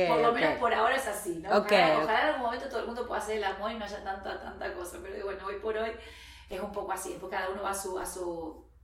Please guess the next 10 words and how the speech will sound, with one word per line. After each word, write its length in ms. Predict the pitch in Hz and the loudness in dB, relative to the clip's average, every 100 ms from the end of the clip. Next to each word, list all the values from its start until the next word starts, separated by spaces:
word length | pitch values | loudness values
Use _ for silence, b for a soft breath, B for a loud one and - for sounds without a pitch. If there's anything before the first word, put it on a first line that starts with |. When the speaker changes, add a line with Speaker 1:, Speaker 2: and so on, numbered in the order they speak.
| - | -20
Speaker 1:
espacio 540 | - 175 - 202 - 208 | -18 -10 -2 -2 0 -2
y 20 | |
lo 100 | 175 | -2
practica. 500 | - - - - 156 | -4 -8 -10 -10 -8
Pero 160 | 175 185 | -4 0
digo, 180 | 208 208 | 0 0
al 100 | 196 | -2
final 340 | 196 202 233 | -6 -8 -6
del 160 | 262 269 | -4 -6
día, 380 | 262 226 208 | -6 -4 -2